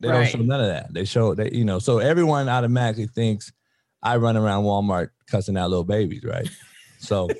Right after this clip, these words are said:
Speaker 2: <laughs>
Speaker 1: but they have no idea. They know diddly shit about me. That's the cold part. And you know
Speaker 2: Right.
Speaker 1: what it is?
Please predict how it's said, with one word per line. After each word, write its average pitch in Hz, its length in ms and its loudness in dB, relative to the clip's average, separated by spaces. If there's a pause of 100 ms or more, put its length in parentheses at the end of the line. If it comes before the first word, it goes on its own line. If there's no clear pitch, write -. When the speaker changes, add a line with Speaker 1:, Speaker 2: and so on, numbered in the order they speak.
(380)
Speaker 2:
<laughs> - 480 -10
Speaker 1:
but 110 140 0
they 135 120 2
have 131 220 0
no 139 240 4
idea. 123 460 2
They 120 120 4
know 127 180 4
diddly 123 360 2
shit 147 160 2
about 107 320 0
me. 85 120 -10
That's 123 220 0
the 101 100 -8
cold 113 240 0
part. 95 220 -2 (260)
And - 100 4
you 185 80 4
know 214 100 4
Speaker 2:
Right. 185 120 0
Speaker 1:
what 165 40 -6
it 165 80 -4
is? 202 260 0